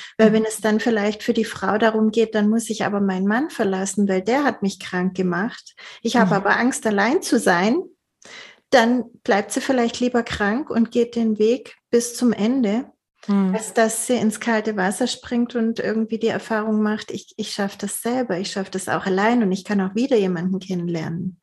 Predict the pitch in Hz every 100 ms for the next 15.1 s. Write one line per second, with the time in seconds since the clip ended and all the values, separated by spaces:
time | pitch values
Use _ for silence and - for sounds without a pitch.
0 | - 202 196 190 - 190 180 190 _ -
1 | 220 202 - - _ _ - 208 - 220
2 | 220 208 214 202 233 214 190 202 208 202
3 | 262 262 214 - - 190 - 196 190 196
4 | 196 185 - 190 202 214 - 202 - 277
5 | 294 226 185 196 196 185 196 208 202 202
6 | 190 - - - 185 - 208 196 202 202
7 | - 262 247 220 196 196 - 185 214 320
8 | 285 - 180 190 196 - 151 175 170 180
9 | 180 - - - - - - 214 202 190
10 | 123 180 190 190 175 180 - 190 185 175
11 | 180 185 _ 196 185 294 - 214 196 202
12 | 220 226 254 277 - 330 330 226 202 -
13 | 117 165 165 180 156 170 - - _ -
14 | 185 202 190 190 - - - 202 208 208